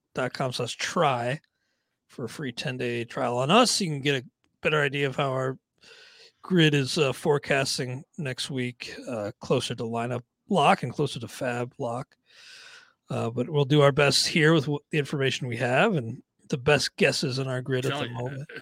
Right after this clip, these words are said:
Speaker 2: <laughs> there's a pretty good chance that if you guys are listening to this, not live, but you, you know, pre-, you downloaded it, there's probably been five changes already with the weather going on.
Speaker 1: Oh, that's so true.
Speaker 2: <laughs>
Speaker 1: Just a brutal weather day today. Uh, Robbie Ray,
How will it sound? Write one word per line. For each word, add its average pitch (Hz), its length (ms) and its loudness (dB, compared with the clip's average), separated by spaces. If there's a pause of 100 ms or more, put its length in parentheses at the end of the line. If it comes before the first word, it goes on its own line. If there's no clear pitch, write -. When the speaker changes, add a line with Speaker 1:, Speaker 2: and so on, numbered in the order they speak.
Speaker 2:
<laughs> - 220 -20
there's 131 120 -4
a 139 60 0
pretty 233 220 2
good - 180 2
chance 165 360 4
that 135 80 -4
if 117 80 -6
you 151 80 2
guys 143 260 4
are 131 40 0
listening 135 320 -2
to 135 100 -2
this, 120 240 0
not 123 240 0
live, 120 440 2
but 113 120 -6
you, 110 280 -6
you 123 120 -6
know, 110 60 -6
pre-, 131 300 -4
you 113 120 -10
downloaded 120 480 2
it, 107 160 0 (480)
there's 131 100 -6
probably 160 240 4
been 131 80 0
five 143 340 8
changes 131 380 -2
already 117 360 2
with 104 140 -2
the 101 80 -2
weather 107 220 0
going 92 280 -6
on. 87 180 -8 (260)
Speaker 1:
Oh, 117 400 -2
that's 98 220 -8
so 107 180 -4
true. 110 420 -2 (580)
Speaker 2:
<laughs> - 540 -20
Speaker 1:
Just - 220 -4
a 113 60 -2
brutal 127 480 0
weather 120 280 0
day 117 180 0
today. 117 340 -2
Uh, 175 200 6
Robbie 196 400 10
Ray, 180 440 12